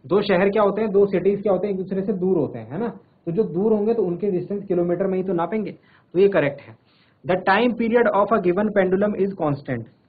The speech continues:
Time period of a given pendulum is constant, बिल्कुल। हमने ये experiment, एक activity करी थी कि एक pendulum हमने लिया था, उसको हम oscillate करा रहे थे, उसका time period निकाले थे, तो वो एक ही आ रहा था, कांस्टेंट ही आ रहा था। The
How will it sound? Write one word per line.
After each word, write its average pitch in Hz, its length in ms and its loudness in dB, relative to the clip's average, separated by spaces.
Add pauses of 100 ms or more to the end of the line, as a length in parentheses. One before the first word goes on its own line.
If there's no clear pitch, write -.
(360)
Time 190 300 2
period 202 220 4
of 180 120 0
a 190 120 0
given 180 260 -2
pendulum 165 360 0
is 220 120 -6 (100)
constant, 135 380 -6
बिल्कुल। 165 380 -2 (300)
हमने 196 220 0
ये 208 220 2
experiment, 190 520 0
एक 196 160 -2
activity 180 460 0
करी 175 240 0
थी 185 240 -2 (320)
कि 185 80 4
एक - 160 0
pendulum 175 420 2
हमने 180 180 0
लिया 175 220 2
था, 185 120 -2
उसको 160 320 -6
हम 185 300 -6 (280)
oscillate 180 520 0
करा 165 180 2
रहे 170 120 0
थे, 180 100 -4
उसका 175 240 -4
time 156 260 -2
period 165 200 -4
निकाले 143 300 -4
थे, 196 100 -12
तो 202 100 -6
वो 202 180 -2
एक 156 140 -2
ही 160 140 -2
आ 123 100 2
रहा 110 100 -2
था, 117 100 -12
कांस्टेंट 143 460 -4
ही 139 80 -2
आ 120 60 0
रहा 113 120 -2
था। - 180 -16 (380)
The 180 100 2